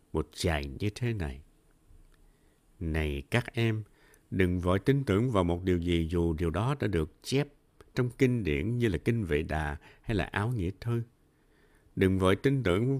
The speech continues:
một điều gì dù điều đó đã được một đạo sư nổi tiếng nói ra. Đừng vội tin tưởng một điều gì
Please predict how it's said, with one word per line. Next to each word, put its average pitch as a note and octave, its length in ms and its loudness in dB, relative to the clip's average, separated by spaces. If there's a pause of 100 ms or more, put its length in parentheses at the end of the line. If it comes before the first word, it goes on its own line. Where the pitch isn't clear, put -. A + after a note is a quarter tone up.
(140)
một F#2 200 -4
điều F2 180 4
gì E2+ 340 2
dù E2+ 200 2
điều E2 160 0
đó A#2 200 0
đã B2 120 -2
được F#2+ 260 -2
một E2+ 240 -6
đạo E2 200 -2
sư B2+ 280 -2
nổi E2 520 -2
tiếng C3 300 0
nói C3 200 0
ra. A#2+ 260 -2 (880)
Đừng D2+ 360 -2
vội D2+ 220 -2
tin A#2+ 260 -2
tưởng F#2 140 0
một F2 180 -2
điều D#2+ 140 0
gì C#2+ 320 -4